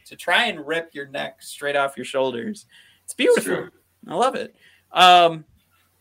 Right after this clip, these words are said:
Speaker 1: so I, from that perspective, I think, uh, you know, these, these guys are going above and beyond of just playing good hockey. Like, they, they're playing for each other,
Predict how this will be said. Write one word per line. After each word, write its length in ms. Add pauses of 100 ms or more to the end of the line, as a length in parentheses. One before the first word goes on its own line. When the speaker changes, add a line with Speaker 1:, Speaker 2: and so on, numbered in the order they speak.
(240)
Speaker 1:
so 120
I, 220
from 180
that 260
perspective, 640
I 80
think, 320
uh, 480
you 80
know, 100
these, 280
these 200
guys 240
are 40
going 300
above 260
and 120
beyond 300
of 80
just 220
playing 240
good 160
hockey. 440
Like, 200
they, 300 (800)
they're 120
playing 300
for 220
each 200
other, 340